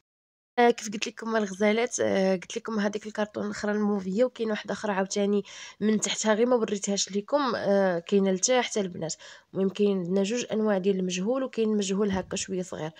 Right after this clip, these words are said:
المهم فن البنات، المهم خدينا حنا من الكرتونه الصفراء اللي وريت لكم، هذاك هو اللي خديت هكذا للدار هكذا، غير هاد الايام ناكلوا منه وصافي البنات. هذا ما كان الغزاله ديالي، شاركت معكم غير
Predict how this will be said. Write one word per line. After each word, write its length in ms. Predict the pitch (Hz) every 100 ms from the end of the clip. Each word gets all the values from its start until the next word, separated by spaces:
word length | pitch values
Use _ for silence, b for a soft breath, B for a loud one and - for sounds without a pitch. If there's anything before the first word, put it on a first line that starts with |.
| B B B
المهم 220 | 175 196 196
فن 440 | - 233 220 214
البنات، 380 | 190 180 175 185
المهم 140 | 175
خدينا 240 | 180 185 185
حنا 160 | 190
من 60 | 190
الكرتونه 440 | 190 196 190 190
الصفراء 360 | 185 - - 226
اللي 100 | 220
وريت 400 | 190 180 185 175
لكم، 200 | - 311 B B B B
هذاك 400 | 175 185 180 180
هو 60 | 208
اللي 100 | 208
خديت 220 | 233 214
هكذا 240 | 190 190
للدار 420 | 185 170 - 202 196
هكذا، 300 | 185 185 -
غير 140 | 302
هاد 220 | 311 254
الايام 500 | 180 - 185 185 180
ناكلوا 360 | 180 175 - 170
منه 340 | 180 196 320 349 B B B B
وصافي 600 | 415 453 339 220 190 185
البنات. 420 | 170 170 180 175
هذا 320 | 185 185 190
ما 100 | 185
كان 180 | 185 196
الغزاله 260 | 185 185 185
ديالي، 220 | 175 220
شاركت 340 | 226 202 -
معكم 420 | 220 - 220 233 208
غير 520 | 226 247 202 190